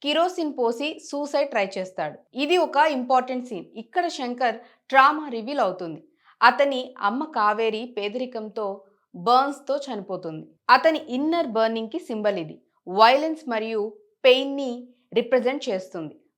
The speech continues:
ముక్తి ఫ్రాన్స్ లో అబీర్ తో మాట్లాడి సిచ్యువేషన్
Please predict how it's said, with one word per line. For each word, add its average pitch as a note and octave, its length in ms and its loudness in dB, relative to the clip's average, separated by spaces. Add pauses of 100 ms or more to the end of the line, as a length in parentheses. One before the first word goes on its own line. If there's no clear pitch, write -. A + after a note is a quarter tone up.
ముక్తి C4 300 -4 (100)
ఫ్రాన్స్ A#3 440 -2
లో A#3 60 2 (240)
అబీర్ A#3 320 -2
తో C4 60 2 (160)
మాట్లాడి G3 440 -2 (260)
సిచ్యువేషన్ C#4+ 600 -4